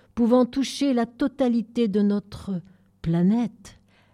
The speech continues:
La seule, le seul satellite habitable connu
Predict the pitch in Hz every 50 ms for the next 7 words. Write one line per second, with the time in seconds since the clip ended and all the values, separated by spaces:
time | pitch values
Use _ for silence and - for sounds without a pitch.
0 | _ - 135 160 165 - - - - - - 294 285 240 190 170 156 151 - -
1 | - - 349 330 247 - - - 254 247 - 247 240 233 254 262 233 - 214 190
2 | 180 196 190 - - 233 233 226 214 196 175 185 175 165 - - - 285 285 269
3 | 269 285 269 233 202 170